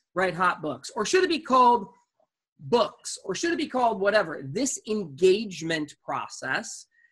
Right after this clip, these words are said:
helps you get attention and build your audience. And it is marketing, which is nothing but communication. And then you do need to know what you're selling, like, what comes next.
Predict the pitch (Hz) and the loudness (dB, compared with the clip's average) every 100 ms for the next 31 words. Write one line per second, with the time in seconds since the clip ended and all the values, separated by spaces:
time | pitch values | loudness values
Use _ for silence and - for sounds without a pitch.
0 | _ _ 208 254 - 247 196 214 196 - | _ _ -2 -2 0 -4 0 2 0 -2
1 | 240 247 254 220 160 131 262 269 240 202 | -6 -4 -4 -4 -4 0 0 0 0 0
2 | 180 165 151 - 156 156 151 139 147 165 | 0 0 -4 -4 -4 -2 -2 -2 -4 -4
3 | 190 233 247 254 233 214 196 170 180 180 | 2 2 2 0 -2 -4 -4 -4 -4 -4
4 | 185 175 - 175 165 165 156 131 139 139 | -6 -8 -8 -8 -8 -8 -6 -6 -8 -10
5 | 135 _ _ _ - 202 214 302 349 320 | -12 _ _ _ -4 -2 2 4 6 4
6 | 294 359 339 _ - 190 175 349 392 285 | 4 0 -2 _ -6 -4 6 6 8 6
7 | 254 208 262 349 294 254 226 247 262 - | 2 0 2 4 6 4 2 -2 -2 0
8 | 349 370 269 131 135 151 226 247 254 254 | 4 4 4 -2 -8 -2 -4 -2 -2 -2
9 | 233 339 262 - - - | 2 2 2 -2 -20 -20